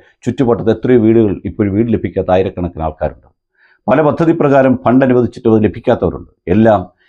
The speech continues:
ഏട്ടിലെ പശു പുല്ല് തിന്നില്ല എന്ന് പറഞ്ഞ അവസ്ഥയിലേക്ക് മാറിയിരിക്കുകയാണ്. പഞ്ചസാര എന്ന് എഴുതി നക്കിയാൽ മധുരം കില്ല എന്ന് നമുക്കറിയാം. അതുപോലെയാണ് ഓരോ കാര്യങ്ങളും. ഹോട്ടലുകളുടെ മുമ്പിൽ വിശന്നിരിക്കുന്ന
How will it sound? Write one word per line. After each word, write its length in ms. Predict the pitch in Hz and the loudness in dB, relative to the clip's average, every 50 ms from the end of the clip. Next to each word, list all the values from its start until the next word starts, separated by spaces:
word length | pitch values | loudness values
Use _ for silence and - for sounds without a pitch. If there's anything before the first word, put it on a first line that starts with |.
| _ _ - | _ _ -2
ഏട്ടിലെ 400 | 107 123 123 - - 120 120 117 110 - - - _ _ _ _ _ _ _ _ _ _ - | 0 0 0 0 0 2 2 2 2 0 -2 -8 _ _ _ _ _ _ _ _ _ _ -4
പശു 260 | 110 104 - - 110 101 - - - _ _ _ - | -4 -2 0 0 0 0 0 -4 -10 _ _ _ 0
പുല്ല് 200 | 120 131 147 143 | 0 2 2 2
തിന്നില്ല 260 | 131 120 110 104 101 98 95 | 4 4 4 4 4 2 2
എന്ന് 120 | 92 92 87 | 2 0 0
പറഞ്ഞ 160 | 90 87 87 90 85 | 0 0 0 0 -2
അവസ്ഥയിലേക്ക് 360 | 82 - - 87 82 76 80 76 | -4 -4 -4 -4 -4 -4 -4 -4
മാറിയിരിക്കുകയാണ്. 520 | 73 67 69 71 69 - - 58 - - _ _ _ _ _ _ _ _ _ _ _ - | -4 -4 -4 -6 -10 -10 -12 -16 -16 -18 _ _ _ _ _ _ _ _ _ _ _ -4
പഞ്ചസാര 460 | 92 98 104 110 110 - 117 110 107 107 104 | -2 0 0 -2 0 2 2 2 4 4 2
എന്ന് 120 | 104 101 104 | 2 2 0
എഴുതി 160 | 98 98 101 95 95 95 | 0 0 -2 -2 -2 -2
നക്കിയാൽ 380 | 92 - - 104 101 98 90 85 85 - _ _ _ _ - | -4 -2 0 0 2 2 2 0 -4 -10 _ _ _ _ -6
മധുരം 400 | 85 87 98 95 95 107 120 127 127 127 - | -2 0 0 0 0 0 -2 -2 -4 -4 -4
കില്ല 180 | 117 104 101 98 95 | -2 0 2 0 0
എന്ന് 120 | 92 92 90 | 0 -2 -2
നമുക്കറിയാം. 420 | 87 85 - 78 73 67 53 - _ _ _ _ _ _ _ _ - | -4 -4 -6 -8 -8 -8 -10 -12 _ _ _ _ _ _ _ _ -6
അതുപോലെയാണ് 460 | 78 90 95 98 95 95 90 82 80 | -4 -2 -2 0 0 0 0 0 -2
ഓരോ 220 | 76 76 80 85 85 - - | -4 -2 -2 -2 -2 -2 -4
കാര്യങ്ങളും. 360 | 67 65 62 60 50 - - _ _ _ _ _ _ _ _ _ _ _ _ _ _ _ _ | -8 -8 -10 -12 -16 -18 -20 _ _ _ _ _ _ _ _ _ _ _ _ _ _ _ _
ഹോട്ടലുകളുടെ 520 | - 104 - 90 110 117 113 110 110 113 107 | -4 -2 -2 0 0 2 2 2 2 2 2
മുമ്പിൽ 240 | 107 107 107 110 107 104 104 | 2 2 2 2 2 2 0
വിശന്നിരിക്കുന്ന 560 | 98 - 120 117 113 107 107 - 107 104 104 | 0 0 0 2 2 2 0 -2 -2 -4 -4